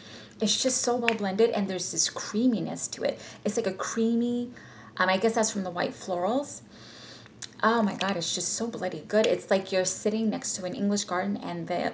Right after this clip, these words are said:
breeze is blowing over the white florals and you're eating juicy fruit. And, like, there's, uh, vanilla and it's all coming together into a fragrance.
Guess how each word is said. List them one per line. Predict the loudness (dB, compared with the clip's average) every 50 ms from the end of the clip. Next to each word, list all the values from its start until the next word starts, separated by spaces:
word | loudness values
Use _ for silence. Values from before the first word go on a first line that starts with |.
| -6 -8 -8
breeze | -6 -4 -2 0 0 0 -2 -2
is | -4 -6 -6
blowing | -6 -4 -2 0 0 0 0 -2
over | -2 -2
the | 0
white | 0 0 0 -2
florals | -4 -4 -2 0 2 4 4 4 2 0 -4
and | -6 -6
you're | -6 -8 -8
eating | -6 -6 -2 0 0 -2
juicy | -2 -2 -4 -2 -2 -2 -4
fruit. | -6 -6 -4 0 2 2 2 0 -2 -8 -16 -14 -14 -14 -14 -16 -18 -8 -2
And, | 0 0 0 0 0
like, | 0 0 0 0 -2 -4 0
there's, | 4 4 4 4 2 0 -4 -2 0
uh, | 2 2 2 2 -2 -4 -8 -12
vanilla | -4 -2 0 2 2 2 2 2 2 0 -2 -4 -6
and | -6 -6 -2
it's | -2 -2 -2 2 2
all | 2 2 2
coming | 0 -2 -6 -6 -6 -6 -6
together | -6 -4 -2 -2 0 0 0
into | -2 -4 -6 -8 -8 -8 -8
a | -8
fragrance. | -2 0 0 0 0 -2 -4 -4 -6 -6 -6 -6